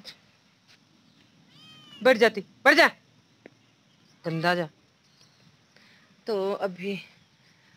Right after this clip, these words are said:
मैं जा रही हूँ घास को, है ना। <laughs>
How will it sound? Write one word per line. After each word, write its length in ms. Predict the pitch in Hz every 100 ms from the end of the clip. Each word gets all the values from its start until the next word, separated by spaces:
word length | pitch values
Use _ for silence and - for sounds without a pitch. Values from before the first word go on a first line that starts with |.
| _
मैं 180 | 214 202
जा 160 | 202 190
रही 100 | 185
हूँ 140 | 196
घास 320 | 190 175 170 -
को, 120 | 170
है 600 | 151 _ _ _ - 202
ना। 80 | 226 _ _ _ _ _ _ _ _ _ _ _ _ _ _ -
<laughs> 400 | - - -